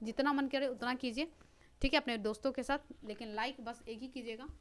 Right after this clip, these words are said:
ठीक है? तो क्लासेस अच्छा लग रहे हैं तो लाइक ज़रूर कीजिए। तो यहाँ पे आपका हो जाएगा, आ, मौलाना अबुल कलाम आज़ाद, ठीक है? B is the correct answer। तेईस वर्ष में, उन्नीस सौ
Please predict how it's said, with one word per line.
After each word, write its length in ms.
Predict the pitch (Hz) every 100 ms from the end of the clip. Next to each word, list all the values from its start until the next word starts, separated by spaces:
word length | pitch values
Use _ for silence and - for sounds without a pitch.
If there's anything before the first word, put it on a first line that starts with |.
| - - -
ठीक 160 | - 269
है? 100 | 196
तो 120 | 214
क्लासेस 360 | 214 220 220 254
अच्छा 200 | 254 285
लग 140 | 269
रहे 140 | 269
हैं 80 | 302
तो 60 | 294
लाइक 280 | 220 226 220
ज़रूर 200 | 214 254
कीजिए। 360 | 262 233 320 - - - - - - - - - - - - - - - - 254
तो 60 |
यहाँ 240 | 262 285 302
पे 100 | 349
आपका 260 | 302 -
हो 140 | 294 269
जाएगा, 300 | 233 247 415 - - - - - -
आ, 340 | 190 202 196 196 -
मौलाना 420 | 220 233 285 294 349 262
अबुल 240 | 233 247
कलाम 280 | 302 294 254 247
आज़ाद, 380 | 220 208 180 165 - -
ठीक 160 | - 254
है? 80 | 294
B 200 | 202 302 339
is 140 | -
the 120 | 269
correct 320 | - 226 247 214
answer। 300 | 196 254 302 - - - - -
तेईस 300 | 294 339 320
वर्ष 280 | 269 - 220
में, 160 | 226 294 - -
उन्नीस 280 | 220 247
सौ 60 | 262